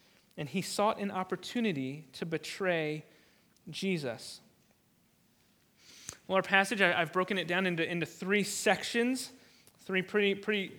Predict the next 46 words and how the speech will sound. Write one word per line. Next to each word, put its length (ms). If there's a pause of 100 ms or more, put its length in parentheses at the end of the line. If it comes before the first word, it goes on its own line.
(120)
distinct 540
sections. 540
And 80
if 120
you, 200
if 120
you 120
notice 400
it 160
in 100
the 100
reading, 300
there's, 240 (300)
it 100
begins 420
and 80
it 180
ends 520
with 180
the 60
same 320
event, 260
and 160
it 140
sandwiches 640
one 200
event 280
in 160
the 40
middle. 380 (540)
Okay, 160
and 100
so, 220
so 120
we 80
see 260
in, 200 (100)
in 200
verses 320
one 160
through 200
two, 460
we 120
see 160
the 120
plot. 640